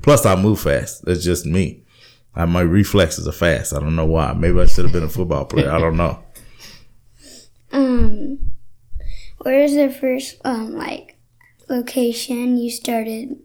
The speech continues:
Speaker 2: like, working on cars?
Speaker 1: My first location, believe it or not, was in my backyard. That was my first location. I started at home. I started literally on the ground.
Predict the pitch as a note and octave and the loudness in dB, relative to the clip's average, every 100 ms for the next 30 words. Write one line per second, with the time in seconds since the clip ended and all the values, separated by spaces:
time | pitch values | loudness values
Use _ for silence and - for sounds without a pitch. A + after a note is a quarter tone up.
0 | _ C#4+ - - - - _ - - _ | _ -8 -8 -10 -18 -20 _ -20 -20 _
1 | - _ _ _ - B3+ B3 A3+ A#3 G#3 | -20 _ _ _ -14 -4 -4 -4 -8 -10
2 | D#2+ - - C#4+ - A#3+ - D4 - - | -10 -12 -10 -12 -12 -12 -12 -12 -16 -12
3 | - - G3 - A2+ A#2 - - - G2 | -2 2 2 2 4 4 2 -6 -4 0
4 | G#2+ - G#2+ G#2+ G#2 G#2+ F#2 F2 F#2 G#2 | 2 4 2 2 2 2 2 2 2 4
5 | A2 G#2+ G2+ G#2 A2 - E2 E2 F2 F2 | 4 4 4 4 2 0 -4 -2 0 2
6 | E2 F2 E2+ D2+ D#2 B1 - E2+ F2+ F#2+ | 2 2 2 0 0 0 -2 2 4 2
7 | E2 D2+ - F2 F2 F2 E2+ E2+ E2+ C#2+ | 0 -2 0 0 0 0 -2 0 -2 -2
8 | - - - _ _ - E2+ - E2 D#2+ | -8 -12 -18 _ _ -8 -6 -4 0 2
9 | E2 E2 E2 E2 D2 D2+ - F2 E2 - | 2 2 0 0 -2 -4 0 0 0 -4
10 | - F#2 G#2+ A2+ F2 D#2+ D#2+ F2 E2+ G2+ | -6 2 6 6 4 0 0 0 2 2
11 | E2+ D#2 | 2 -2